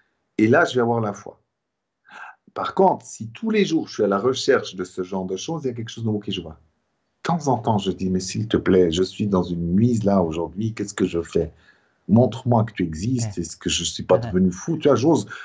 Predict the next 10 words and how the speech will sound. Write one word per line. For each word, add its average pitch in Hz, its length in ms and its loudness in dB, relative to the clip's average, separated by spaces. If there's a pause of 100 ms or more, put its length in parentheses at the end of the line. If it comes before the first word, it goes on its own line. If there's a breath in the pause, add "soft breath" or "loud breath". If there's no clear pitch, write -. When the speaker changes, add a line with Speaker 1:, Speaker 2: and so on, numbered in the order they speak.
Speaker 1:
j'ose 147 260 6
être - 220 2
un 104 120 0
enfant 107 380 -4
qui - 180 -12
croit 120 240 0
en 110 60 2
plus 104 200 -4
rien 135 480 -2
et, 92 180 -2